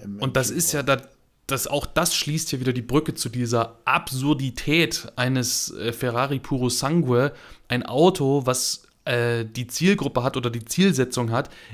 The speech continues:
Speaker 2: wie ein Rolls-Royce Cullinan, Rolls-Royce Cullinan, meistverkaufter Rolls-Royce, ähm, Lamborghini Urus, meistverkauftes Auto bei Lamborghini. Ferrari hat doch genau das Gleiche vor.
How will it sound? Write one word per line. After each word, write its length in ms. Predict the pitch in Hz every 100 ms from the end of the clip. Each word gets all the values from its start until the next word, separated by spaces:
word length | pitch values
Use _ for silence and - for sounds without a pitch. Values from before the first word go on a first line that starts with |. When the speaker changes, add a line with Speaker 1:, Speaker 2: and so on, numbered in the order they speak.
| - _
Speaker 2:
wie 380 | 117 120 139 180
ein 420 | 170 147 131 131 -
Rolls-Royce 480 | 135 160 156 135 -
Cullinan, 560 | 147 170 143 139 160 - -
Rolls-Royce 320 | 143 170 165
Cullinan, 380 | 165 165 127 110 110 -
meistverkaufter 1000 | 127 151 185 - - 156 - 147 - 143
Rolls-Royce, 840 | 131 135 131 - 123 117 101 - - - - _ -
ähm, 300 | 127 123 123
Lamborghini 520 | 123 139 135 143 160 135
Urus, 460 | 139 110 - -
meistverkauftes 1120 | 113 120 143 185 - - 160 - 143 - 139
Auto 220 | - 139 135
bei 120 | 127
Lamborghini. 680 | 123 123 120 135 135 131 131 - - -
Ferrari 380 | 135 139 175
hat 160 | 160 151
doch 100 | -
genau 220 | 147 151
das 180 | 175 -
Gleiche 420 | - 156 190 160
vor. 440 | - 113 131 165